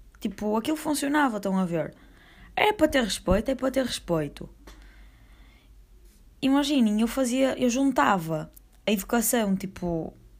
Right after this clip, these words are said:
não é à força, mas imaginem, em que se tem de usar, tem de ser rígido e tem de se ter, tipo, vocês entenderam? Assim, um, um mix com, hum,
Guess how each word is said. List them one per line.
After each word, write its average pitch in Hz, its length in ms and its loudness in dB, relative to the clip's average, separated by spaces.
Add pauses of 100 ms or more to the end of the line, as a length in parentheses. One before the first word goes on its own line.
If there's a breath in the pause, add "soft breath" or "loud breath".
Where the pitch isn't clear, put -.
não 202 100 2
é 226 80 4
à 202 120 4
força, 180 560 0
mas 156 360 -8
imaginem, 175 640 -2 (1200 soft breath)
em 165 100 -4
que - 80 -6
se - 60 -8
tem 202 160 0
de 196 60 0
usar, 202 460 2
tem 185 220 -2
de - 60 -6
ser 185 200 2
rígido 170 680 -2
e - 40 -18
tem 143 180 -10
de 156 100 -8
se - 120 -8
ter, 151 320 -2
tipo, - 460 -16 (320)
vocês 170 280 -2
entenderam? 175 680 0 (880 soft breath)
Assim, 240 480 2
um, 226 420 4
um 214 320 2
mix - 540 -2
com, 208 300 0
hum, 208 580 2